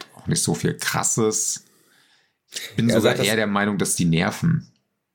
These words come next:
Speaker 2: Ja, sa-, sag das nicht zu laut, ne? Also sonst, äh, haben wir hier wieder eine Diskussion von wegen, dass, äh, die Gewalt in Videospielen einfach, äh, zur, ähm,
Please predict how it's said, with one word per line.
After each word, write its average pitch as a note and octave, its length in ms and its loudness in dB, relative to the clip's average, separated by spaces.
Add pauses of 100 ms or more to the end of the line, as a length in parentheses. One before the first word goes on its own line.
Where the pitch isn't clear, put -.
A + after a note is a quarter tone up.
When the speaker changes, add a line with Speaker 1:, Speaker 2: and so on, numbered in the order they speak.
(840)
Speaker 2:
Ja, F#2+ 260 -4
sa-, G2 220 -2
sag G2 200 -2
das A#2+ 180 -4
nicht A2+ 200 -4
zu F#2+ 100 -8
laut, G2+ 280 0
ne? F#2+ 240 -4
Also F2 260 -2
sonst, F2+ 480 -4
äh, F2 320 4
haben F#2 120 -2
wir F2+ 80 2
hier F#2 160 -4
wieder F#2+ 160 0
eine F#2 160 -2
Diskussion F#2 600 -6
von F2 180 -10
wegen, F2+ 320 -2
dass, - 300 -4
äh, F2 380 0 (520)
die F2+ 80 -6
Gewalt F#2 300 0
in G2 80 -2
Videospielen G2 840 -2
einfach, F#2 680 -4
äh, E2+ 440 0
zur, F2 580 -2 (500)
ähm, E2 400 -4